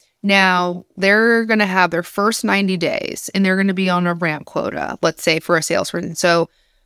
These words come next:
what do they need to know in those first ninety days in order to be successful? And that's really what we're gonna onboard them on. And so those competencies are gonna be the ones that are gonna influence their onboarding experience.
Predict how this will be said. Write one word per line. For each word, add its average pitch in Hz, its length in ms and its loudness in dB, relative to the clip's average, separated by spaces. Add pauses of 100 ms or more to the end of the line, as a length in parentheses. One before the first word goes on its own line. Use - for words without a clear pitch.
(140)
what 202 220 0
do 247 160 0
they 226 180 2
need 185 480 -2
to 196 180 -2
know 170 540 0
in 175 80 -2
those 160 180 -4
first 190 400 -2
ninety 175 320 0
days 160 400 -2
in 175 120 -4
order 180 320 0
to 165 80 -2
be 165 160 -4
successful? 165 680 -4
And 165 80 0
that's 165 240 0
really 180 160 0
what 175 160 -2
we're 175 120 -2
gonna 170 260 -2
onboard 175 500 0
them 165 180 -2
on. 165 300 -2
And 165 120 -6
so 165 180 -2
those 202 400 -2
competencies 175 760 -2
are 175 60 -4
gonna 175 160 0
be 170 60 -4
the 170 100 -2
ones 165 340 -4
that 170 120 0
are 165 180 0
gonna 185 160 0
influence 180 400 -4
their 170 160 0
onboarding 170 480 0
experience. - 580 -8